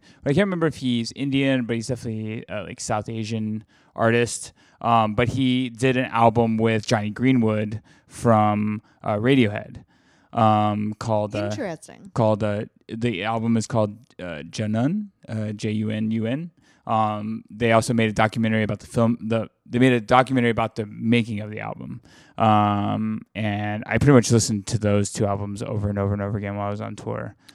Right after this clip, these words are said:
Speaker 2: Very cool.
Speaker 1: Um, they're both really amazing.
Speaker 2: Very cool.
Speaker 1: Mm-hmm.
Speaker 2: Uh, any other recommendations?
Speaker 1: Mm.
Speaker 2: Is that all
Speaker 1: Uh,
Speaker 2: you read on tour?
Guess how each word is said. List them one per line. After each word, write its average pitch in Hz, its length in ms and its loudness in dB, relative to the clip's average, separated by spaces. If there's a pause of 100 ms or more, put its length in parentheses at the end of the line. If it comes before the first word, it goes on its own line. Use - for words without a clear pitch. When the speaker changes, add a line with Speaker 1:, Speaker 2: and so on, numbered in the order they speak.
Speaker 2:
Very 202 140 -12
cool. - 100 -8
Speaker 1:
Um, 98 200 -4
they're 101 100 -8
both 101 240 -8 (140)
really 107 200 -12
amazing. 110 560 -12 (140)
Speaker 2:
Very 302 640 -8
cool. 160 600 -2
Speaker 1:
Mm-hmm. - 520 -18
Speaker 2:
Uh, 196 140 0
any 214 200 -4
other 214 140 -2
recommendations? 202 1000 -10 (720)
Speaker 1:
Mm. 139 520 -4
Speaker 2:
Is - 920 -4
that 123 100 8
all - 80 8
Speaker 1:
Uh, 311 40 4
Speaker 2:
you 247 120 0
read 180 180 2
on 254 140 -4
tour? 311 240 -8